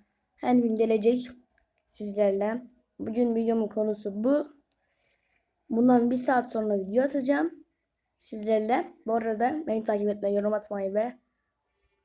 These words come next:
bildirimleri açmayı unutmayın. Yeni videolar gelecek çünkü. Oyun, oyun videoları,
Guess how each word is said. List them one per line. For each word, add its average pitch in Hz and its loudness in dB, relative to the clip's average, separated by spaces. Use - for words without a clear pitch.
bildirimleri 214 -4
açmayı 208 -4
unutmayın. 240 -2
Yeni 220 -4
videolar 214 4
gelecek 202 0
çünkü. 196 -4
Oyun, 208 0
oyun 214 2
videoları, 196 2